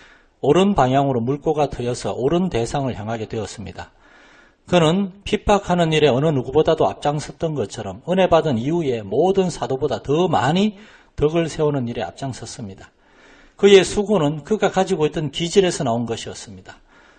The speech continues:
그러나 서로 다른 원리가 그 기질 속에서 작용하여 다른 대상을 향하게 된 것입니다. 사람을 태우고 길을 가는 말은 그 말을 탄 사람이 어느 방향으로 가게 하느냐에 따라서 다른 길을 가게 됩니다.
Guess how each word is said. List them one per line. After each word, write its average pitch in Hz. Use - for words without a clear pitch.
그러나 131
서로 151
다른 147
원리가 147
그 147
기질 143
속에서 143
작용하여 123
다른 139
대상을 151
향하게 120
된 104
것입니다. 101
사람을 160
태우고 147
길을 170
가는 151
말은 131
그 151
말을 165
탄 156
사람이 143
어느 147
방향으로 147
가게 143
하느냐에 127
따라서 98
다른 131
길을 151
가게 117
됩니다. 95